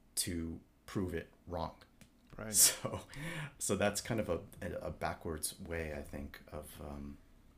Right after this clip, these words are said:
Speaker 1: of approaching things.
Speaker 2: So the,
Speaker 1: There's
Speaker 2: yeah, the, the, they have more time. People are paying cash, so they spend more time with them.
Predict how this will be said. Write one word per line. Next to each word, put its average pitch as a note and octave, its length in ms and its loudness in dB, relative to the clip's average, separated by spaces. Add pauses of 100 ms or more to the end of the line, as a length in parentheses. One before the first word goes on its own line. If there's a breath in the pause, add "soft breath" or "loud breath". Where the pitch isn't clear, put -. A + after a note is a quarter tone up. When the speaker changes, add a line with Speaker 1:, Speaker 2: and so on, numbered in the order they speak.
(320)
Speaker 1:
of D#2 100 -12
approaching D2+ 540 -6
things. - 380 -10 (1080 loud breath)
Speaker 2:
So - 260 -2
the, A#2+ 160 4
Speaker 1:
There's - 580 6 (360 loud breath)
Speaker 2:
yeah, G#2 80 0 (120)
the, B2 60 -4
the, A#2+ 140 -2
they C3 140 0
have C#3 220 0
more D3 160 -2
time. A2 480 -2 (360)
People A#2 220 -4
are A2 40 -2
paying A2+ 240 -4
cash, G#2+ 520 -4
so G#2 140 -6
they F#2 200 -4
spend - 320 -4
more G#2+ 200 -2
time G#2 280 -4
with F#2 180 -6
them. E2+ 240 -6